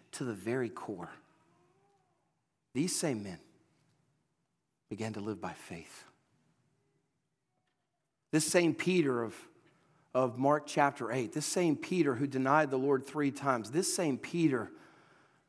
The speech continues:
would now live by faith. And on the day of Pentecost, he would go in with power and with might and with truth and speak the gospel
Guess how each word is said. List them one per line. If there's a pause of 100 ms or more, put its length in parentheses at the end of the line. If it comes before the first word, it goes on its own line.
(160)
would
now
live
by
faith.
And
on
the
day
of
Pentecost,
he
would
go
in
with
power
and
with
might
and
with
truth (840)
and
speak
the
gospel